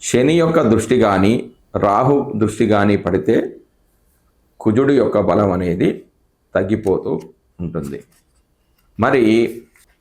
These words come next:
వీటికి చేసుకోవాల్సిన పరిహార మార్గాలు ఏమిటి? ఎప్పుడూ కూడా హనుమాన్ చాలీసా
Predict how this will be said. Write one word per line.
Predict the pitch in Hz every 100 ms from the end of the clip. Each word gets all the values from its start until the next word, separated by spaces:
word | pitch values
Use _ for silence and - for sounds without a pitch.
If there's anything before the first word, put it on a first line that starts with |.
| _ _ _ -
వీటికి | 107 151 151 151 127 113 120 - - -
చేసుకోవాల్సిన | 123 127 127 123 117 110 104 - - _ -
పరిహార | 95 107 107 104
మార్గాలు | 92 82 87 87 82 -
ఏమిటి? | 90 87 - - _ _ _ -
ఎప్పుడూ | 107 110 147 156
కూడా | 131 120 120 143 139 - -
హనుమాన్ | 104 117 135 139 135 117
చాలీసా | 113 110 107 - 120 -